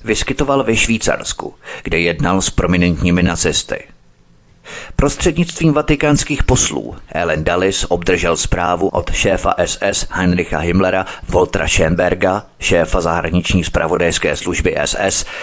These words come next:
že nacistická vláda si přeje uzavřít separátní mír s Amerikou. Takové usmíření by Třetí říši umožnilo zaměřit svou pozornost na drcení Sovětů.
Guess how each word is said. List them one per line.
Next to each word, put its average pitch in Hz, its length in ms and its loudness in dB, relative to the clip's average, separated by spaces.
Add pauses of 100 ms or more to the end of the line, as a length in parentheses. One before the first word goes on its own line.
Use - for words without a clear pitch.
(240)
že - 220 2
nacistická 123 680 2
vláda 127 380 2
si 117 180 2
přeje 123 500 4
uzavřít 117 600 0
separátní 107 760 2
mír 98 320 6
s - 140 2
Amerikou. 73 680 0 (1300)
Takové 92 460 2
usmíření 90 800 2
by 76 200 0
Třetí 90 460 -4
říši 98 380 -2
umožnilo 92 640 2 (240)
zaměřit 104 540 2
svou 117 200 2
pozornost 101 640 2
na 92 100 0
drcení 98 540 2
Sovětů. 80 560 -2